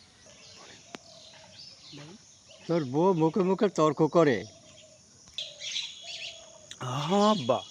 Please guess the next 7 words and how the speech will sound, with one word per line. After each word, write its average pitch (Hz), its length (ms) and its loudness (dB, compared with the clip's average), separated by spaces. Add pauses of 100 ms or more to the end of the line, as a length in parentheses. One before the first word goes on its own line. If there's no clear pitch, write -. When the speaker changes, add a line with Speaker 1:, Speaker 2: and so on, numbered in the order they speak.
(360)
Speaker 2:
সারা 240 500 6
রাত 185 680 6 (580)
মুখে 233 280 2
মুখে 208 200 0
খালি 190 360 4
তর্ক 156 420 4
করে। 131 340 4